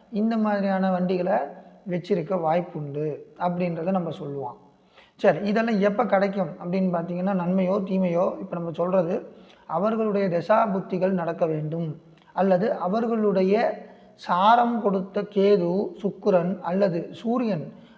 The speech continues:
அவர்களுடைய தசா புத்தியில் இந்த பலனை கண்டிப்பாக கொடுப்பார்கள்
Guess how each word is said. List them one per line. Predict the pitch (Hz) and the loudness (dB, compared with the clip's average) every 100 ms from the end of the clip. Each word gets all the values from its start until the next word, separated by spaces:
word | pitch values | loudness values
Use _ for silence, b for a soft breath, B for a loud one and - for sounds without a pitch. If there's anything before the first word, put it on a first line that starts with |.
| - 170 | -10 -4
அவர்களுடைய | 220 240 240 208 180 | -2 0 0 2 0
தசா | 170 202 208 180 | -2 0 -2 -2
புத்தியில் | 165 156 190 - 196 208 | -4 -2 -2 -2 0 2
இந்த | 240 233 185 | 4 2 6
பலனை | 180 175 165 185 - - - | 6 6 2 -4 -6 -18 -6
கண்டிப்பாக | 170 190 208 185 151 - | -2 0 2 0 0 -6
கொடுப்பார்கள் | 139 139 120 120 123 | -10 -10 -10 -10 -16